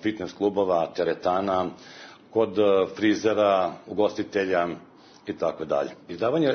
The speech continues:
računa o realnom vremenu i njihovo praćenje podrazumeva da mi možemo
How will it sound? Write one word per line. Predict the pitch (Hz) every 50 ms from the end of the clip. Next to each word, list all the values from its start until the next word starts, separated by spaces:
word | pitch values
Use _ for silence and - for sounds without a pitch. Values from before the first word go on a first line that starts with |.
| -
računa | - 101 95 - - 110 117 113
o | 107
realnom | 104 107 104 104 98 92
vremenu | 101 101 92 85 80 78
i | 78
njihovo | 92 104 98 - 104 107
praćenje | - - 95 85 82 - - 80 82 80
podrazumeva | - - 95 90 92 90 90 104 107 113 113 113 110
da | 104 101 101 101 95 98 101
mi | 107 107
možemo | 107 110 113 107 104 110 98 95 101